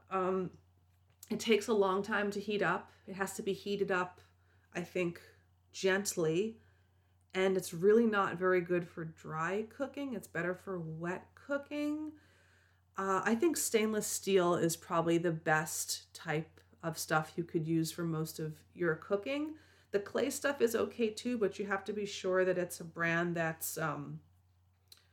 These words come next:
doesn't have toxins in it, 'cause sometimes clays can have heavy metals as well as minerals. Like, there's something called the Vita Clay pot, which I have, which is basically, I guess you'd say, a clay slow cooker. That's pretty good. I know, I know people like Rastas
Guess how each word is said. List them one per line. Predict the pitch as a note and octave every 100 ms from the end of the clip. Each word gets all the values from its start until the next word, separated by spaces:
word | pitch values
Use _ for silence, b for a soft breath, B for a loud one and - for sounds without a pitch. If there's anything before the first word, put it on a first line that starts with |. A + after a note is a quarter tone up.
| b b b b b b -
doesn't | F3 E3+
have | E3+ D3+
toxins | - E3+ F3 - A3+
in | A#3
it, | A3+
'cause | F#3+
sometimes | F3 F#3 E3
clays | - - D#3 E3+
can | F3+
have | E3 D#3
heavy | - E3 D#3+
metals | D#3+ E3 F3 F3
as | D#3+ E3
well | D3+
as | D#3+ D#3 -
minerals. | F3 E3+ F3 F#3+ F#3+ F#3
Like, | D#3+
there's | F3 E3+
something | A3 A#3+
called | G3+ F#3
the | D#3+
Vita | D#3+ F3+ F3+
Clay | - D#3
pot, | D3+ D#3+ D3
which | D#3 -
I | E3+ F3
have, | E3 D3 D#3
which | D3+
is | E3
basically, | E3+ F3 F#3+ F3+ E3+ D#3+ D#3 b b b b b -
I |
guess | F3 F3+
you'd | F3+
say, | - F#3
a | E3+ -
clay | - F3 F3+ F#3
slow | - F#3 E3+ E3
cooker. | - G3 B3 B3+ B3+
That's | G#3 A#3+ -
pretty | - A#3 G3
good. | D#3+ D#3+ D#3
I | F#3+
know, | G#3 A3+ A3
I | G#3+
know | A3+
people | A#3 C#4 A#3+
like | G3 E3
Rastas | E3+ E3+ G#3+ - D#3 D#3 F3 -